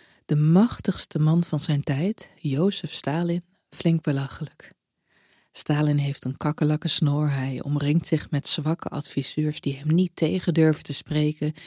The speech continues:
Zijn vingers zijn vet als wormen en ga zo maar door. Het is een vernietigend portret dat Stalin neerzet als een Georgische bullebak die na elke moord frambozen snoept als een kind.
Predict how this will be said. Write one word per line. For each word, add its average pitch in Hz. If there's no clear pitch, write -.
Zijn 156
vingers 190
zijn 175
vet -
als 143
wormen 156
en 143
ga 156
zo 143
maar 135
door. 131
Het -
is 175
een 175
vernietigend 170
portret 127
dat -
Stalin 175
neerzet 160
als 151
een 147
Georgische 165
bullebak 139
die 151
na 135
elke 202
moord 156
frambozen 143
snoept -
als -
een 151
kind. -